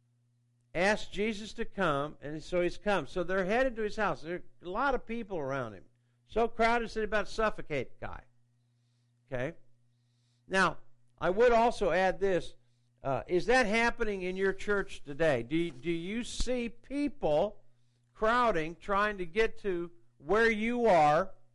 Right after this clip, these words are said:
because of the power of the Word of God that's being spoken at your church. If we do what Jesus said and begin to do the, the works that he tells us we can do, that will happen.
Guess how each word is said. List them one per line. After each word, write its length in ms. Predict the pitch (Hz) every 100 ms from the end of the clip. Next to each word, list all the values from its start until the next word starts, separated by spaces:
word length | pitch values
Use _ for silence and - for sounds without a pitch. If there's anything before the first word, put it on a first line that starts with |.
| _ _ _ _ _ _ _ _ _ _ _ _ _
because 460 | - 165 220 214 180
of 140 | 202
the 60 | 156
power 480 | - 208 214 220 208
of 80 | 160
the 80 |
Word 240 | 165 196 190
of 100 | 147
God 280 | 180 185 165
that's 140 | 147
being 280 | - 175 143
spoken 540 | - - 170 175 156
at 120 | 139 127
your 140 | 135
church. 420 | - - 156 78 - - - - _ _ _ _ _ _ _ _ _ _ _ _ _ _ _ _ _ _
If 180 | 147 -
we 140 | 247
do 200 | 240 254
what 220 | 247 233 175
Jesus 460 | 190 247 202 170
said 380 | - 143 127 139
and 140 | 143
begin 360 | 139 156 190 190
to 160 | 165 156 147
do 160 | 160 196
the, 200 | 156 123 -
the 100 | 147
works 400 | 143 208 285 -
that 120 | 165
he 120 | 160
tells 380 | 156 190 185 180
us 140 | 170 -
we 180 | 175
can 200 | 160 135
do, 360 | 143 233 165 165 - _ _ _ _ _ _ _ _ _ _ _ 131
that 260 | 196 214 185
will 220 | 214 196
happen. 480 | 180 208 202 -